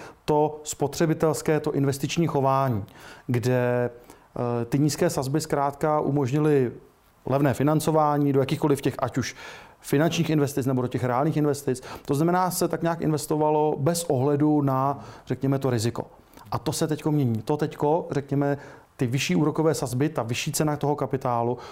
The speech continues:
už nutí ty, eh, decision makery, ty, ty, co rozhodují, ať už to jsou ty individuální investoři, nebo to jsou ti, eh, finanční manažeři těch podniků a podobně, tak je nutí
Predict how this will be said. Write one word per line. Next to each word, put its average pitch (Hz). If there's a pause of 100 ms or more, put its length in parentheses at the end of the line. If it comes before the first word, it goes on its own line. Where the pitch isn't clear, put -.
(160)
už -
nutí 151 (240)
ty, 143 (280)
eh, 117
decision 156
makery, 139
ty, 139
ty, 156 (420)
co 143
rozhodují, 151
ať 123
už 131
to 147
jsou 147
ty 147
individuální 139
investoři, 147
nebo 131
to 131
jsou 139 (320)
ti, 135
eh, - (260)
finanční 147
manažeři 143
těch 139
podniků 151
a 135
podobně, 135 (260)
tak 131
je 156
nutí 147